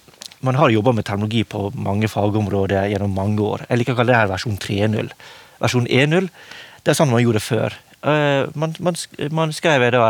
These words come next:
ei, ei fagordbok på papir,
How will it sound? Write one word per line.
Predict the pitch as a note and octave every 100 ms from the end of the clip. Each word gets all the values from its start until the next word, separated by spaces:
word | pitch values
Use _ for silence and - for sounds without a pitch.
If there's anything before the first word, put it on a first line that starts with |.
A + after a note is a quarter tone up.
| G#2+
ei, | - A2 G#2+
ei | G#2+ - -
fagordbok | - - A2+ G#2 G2 A#2+ A2+ E3 G#3 - - - - - - - -
på | -
papir, | - - E3+ F#3+ G3